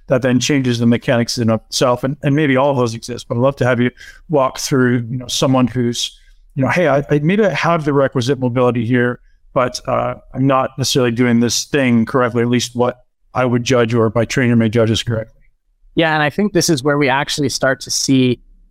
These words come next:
Speaker 2: uh, the format of skill acquisition over the course of a session or over the course of, say, a week or block of training be implemented isn't exactly what you're saying here, is understanding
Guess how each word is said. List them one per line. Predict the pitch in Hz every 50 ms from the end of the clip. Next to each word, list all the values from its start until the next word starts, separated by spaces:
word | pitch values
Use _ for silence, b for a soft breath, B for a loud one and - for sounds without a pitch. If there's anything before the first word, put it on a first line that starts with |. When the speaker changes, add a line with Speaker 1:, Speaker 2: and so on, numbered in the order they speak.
| _ - -
Speaker 2:
uh, | 120 120 127
the | 127 131 123
format | 127 - - 156 160 165 160 151 143 131
of | 123 -
skill | - - 139 127 123
acquisition | 120 120 - 139 113 123 117 - - 107 -
over | - 131 127 131 127
the | 123 117
course | - - 135 123 110 -
of | 123 104
a | 110 101
session | - - - - 123 120 - - - 226 240 254 _ _ - - - _ -
or | 139 147 147 143 127 123
over | 139 139 131 135 127
the | 123
course | - - 143 131 120 -
of, | 127 -
say, | - - 123 117
a | 113 113
week | 117 127 127 120 -
or | 120
block | 107 - 113 107 107 107 -
of | 113 -
training | - - 123 123 120 120 113 -
be | 117 113 113
implemented | 127 123 - - 113 113 107 - 113 - _ _ _ _ _ _
isn't | - 135 123 143 131
exactly | 123 110 98 - 120 113 117 117 - 123 117
what | 113 90
you're | 110 107
saying | - - 120 110 107 107 - -
here, | 135 131 127 120
is | 117 110
understanding | 131 135 131 127 117 - 135 131 127 123 127 120 110